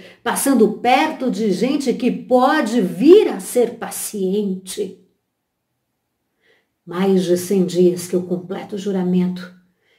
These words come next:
em que o confinamento, por enquanto, é a única solução.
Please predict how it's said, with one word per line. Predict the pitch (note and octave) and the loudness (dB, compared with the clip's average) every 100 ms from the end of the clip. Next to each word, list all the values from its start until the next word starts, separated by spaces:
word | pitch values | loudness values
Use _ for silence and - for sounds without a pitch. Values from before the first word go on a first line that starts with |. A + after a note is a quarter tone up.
| _ | _
em | F3+ | -10
que | - | -2
o | F#3 | -2
confinamento, | - - - F#3 F#3+ F3+ A#3+ C#4 F#3+ | -2 -8 -2 2 2 4 4 2 -2
por | - A#3 | -4 0
enquanto, | A3 F3+ A3 C4+ F4 - - _ _ _ _ - | 0 0 0 0 -2 -6 -20 _ _ _ _ -4
é | E4+ | 0
a | |
única | C#4 F4+ F4+ C#4 | 2 4 2 0
solução. | - F4 D4+ - C4+ - | 2 2 2 -6 -8 -10